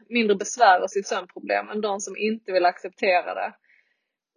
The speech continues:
Och, eh, jag brukar ju få, eh, en fråga alltid: "Hur sover du själv, liksom?" Och då säger jag så: "Jag sover för det mesta bra, men inte alltid. Men sover jag inte så bra så brukar jag mig inte oroa, oroa mig för det. Utan, eh,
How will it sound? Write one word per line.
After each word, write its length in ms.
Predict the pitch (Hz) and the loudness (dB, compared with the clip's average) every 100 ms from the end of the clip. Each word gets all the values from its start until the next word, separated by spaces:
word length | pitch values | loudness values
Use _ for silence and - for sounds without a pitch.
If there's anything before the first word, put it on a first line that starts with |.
| _ | _
Och, 260 | 214 - 214 | 0 4 4
eh, 220 | 196 190 | 6 6
jag 240 | 233 233 | 6 6
brukar 260 | 220 240 226 | 4 4 2
ju 100 | 226 | 2
få, 280 | 240 208 190 | 2 6 6
eh, 400 | 185 185 202 202 | 6 4 0 -6
en 140 | 190 | -6
fråga 380 | - 208 190 180 | -4 -2 2 2
alltid: 480 | 180 - 190 185 208 | 2 0 -4 -2 0
"Hur 180 | 214 | 0
sover 340 | 196 208 202 202 | 0 -2 -2 0
du 100 | 202 | 0
själv, 400 | - 202 170 165 | 4 6 4 0
liksom?" 480 | 170 170 196 180 190 | -4 -4 -6 -4 -4
Och 60 | |
då 100 | 214 | -4
säger 200 | 220 214 | 0 0
jag 100 | 196 | 0
så: 80 | 285 | 2
"Jag 200 | 302 247 | 2 2
sover 260 | - 220 226 | 0 -4 -4
för 160 | - | -4
det 60 | 240 | -2
mesta 380 | 262 233 _ 208 | -2 -2 _ -2
bra, 220 | 277 226 | 6 6
men 160 | 220 233 | 4 -2
inte 180 | 233 | -2
alltid. 600 | 226 262 220 247 262 190 208 | 2 4 4 0 -2 -2 -4
Men 180 | 220 | -6
sover 380 | 220 - 202 185 | 0 4 4 6
jag 80 | 254 | 2
inte 120 | 294 | 0
så 140 | - 240 | -2 0
bra 260 | 269 208 | 6 6
så 120 | - | 4
brukar 260 | 220 233 233 | 0 2 0
jag 60 | 247 | 0
mig 80 | |
inte 160 | 247 - | 2 4
oroa, 520 | 254 254 190 202 220 - - - | 4 2 4 2 2 -8 -12 4
oroa 220 | 269 233 | 6 6
mig 140 | 208 | 2
för 240 | 214 - 190 | 4 4 6
det. 160 | 196 - - | 2 -4 -8
Utan, 440 | 220 214 208 208 | -4 -2 0 -2
eh, 220 | 208 202 | -2 -4